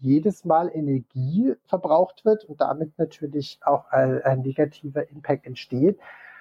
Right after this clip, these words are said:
Das, äh, das heißt, da müssen wir davon ausgehen, dass es im Moment keine positive Auswirkung auf Nachhaltigkeit hat. Aber wir können natürlich K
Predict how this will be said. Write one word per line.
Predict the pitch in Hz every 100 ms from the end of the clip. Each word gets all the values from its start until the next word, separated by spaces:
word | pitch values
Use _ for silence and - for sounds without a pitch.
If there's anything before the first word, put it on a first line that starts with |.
| _
Das, | 165 170 -
äh, | - 160 165 165 - 156
das | 160 156
heißt, | 160 156 -
da | 190
müssen | 214 214 214
wir |
davon | 202 202
ausgehen, | - 156 175 - 196
dass | 190 151
es |
im | 156
Moment | 151 139 143 147 -
keine | - 131 156 214
positive | - 196 185 185 - 190 190 180
Auswirkung | 202 - 202 - 202
auf | 175 -
Nachhaltigkeit | 180 185 208 190 180 - 196 196 214
hat. | 262 - - - - -
Aber | - 147 175 196 269 349 254
wir | 180 180
können | 190 190 202
natürlich | 202 190 - 175 165 165 -
K | - 156